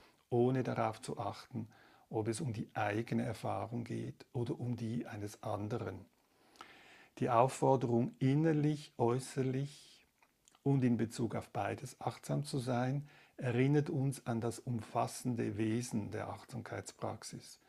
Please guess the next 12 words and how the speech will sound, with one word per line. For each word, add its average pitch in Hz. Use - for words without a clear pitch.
uns 123
dessen 123
bewusst 127
zu 156
sein, 113
was -
da 98
ist, -
ob 127
es 123
in 131
uns 135